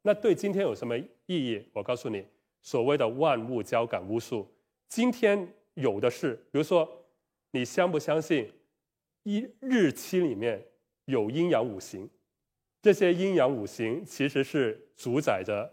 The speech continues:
你做某件事情顺利或者不顺利呢？或者是说，你相信星星吗？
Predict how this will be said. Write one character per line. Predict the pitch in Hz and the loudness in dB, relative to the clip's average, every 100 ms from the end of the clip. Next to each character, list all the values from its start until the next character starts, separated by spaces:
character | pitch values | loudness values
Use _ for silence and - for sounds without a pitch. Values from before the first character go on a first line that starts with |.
| _ | _
你 | 135 101 92 | -4 -4 -4
做 | 165 139 | 0 2
某 | 107 92 | 2 -2
件 | 127 | -2
事 | 117 127 | -2 -4
情 | 120 101 101 - _ _ _ _ | -4 -6 -10 -16 _ _ _ _
顺 | - - 143 | -6 0 0
利 | 127 104 - _ - | 0 -4 -10 _ -10
或 | |
者 | 113 | -8
不 | 113 | -8
顺 | - 131 | -4 -4
利 | 127 | -2
呢？ | 117 127 _ _ _ _ _ - | -4 -8 _ _ _ _ _ 6
或 | 190 | 8
者 | |
是 | 180 165 | 8 6
说， | 175 170 - - _ _ - | 6 6 2 -16 _ _ -8
你 | 113 101 90 | -6 -6 -8
相 | - - 151 | -8 0 0
信 | 151 156 120 98 - | 0 0 0 -4 -16
星 | - - 139 | -12 -4 -4
星 | - 131 | -2 -2
吗？ | 127 | -2